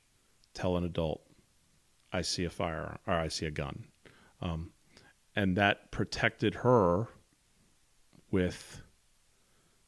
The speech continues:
going to other people's homes. That's what I was concerned with. It wasn't about the firearms in my house. It was about what she was gonna see in the other wor-, in the outside world. She's nine now,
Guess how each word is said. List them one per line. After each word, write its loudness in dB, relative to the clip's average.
going 0
to 0
other -2
people's -4
homes. -8
That's 0
what 0
I 2
was -4
concerned -6
with. -12
It 0
wasn't 4
about 4
the -10
firearms 0
in -2
my 8
house. -2
It -6
was -4
about -2
what -2
she 0
was -2
gonna -4
see -2
in -2
the -6
other -4
wor-, -2
in -4
the -2
outside -4
world. -6
She's -4
nine 0
now, -6